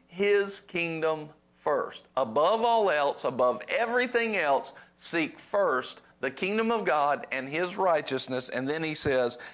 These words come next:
"And all these things will be added to you." One of the things that I saw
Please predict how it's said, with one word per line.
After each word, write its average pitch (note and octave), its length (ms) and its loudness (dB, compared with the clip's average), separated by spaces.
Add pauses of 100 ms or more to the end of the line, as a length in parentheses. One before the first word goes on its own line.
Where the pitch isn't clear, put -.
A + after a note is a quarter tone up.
(100)
"And A#2+ 160 -2
all D3 300 4
these D#3 300 0
things C3+ 380 -4
will A#2+ 140 -6
be A#2 180 -2
added A#2 340 -2
to - 100 -8
you." E2+ 160 -12 (300)
One D#3 360 0
of G#3+ 180 0
the G#3 60 -4
things E3 440 -2
that C#3 160 0
I C3 140 2
saw A2+ 560 2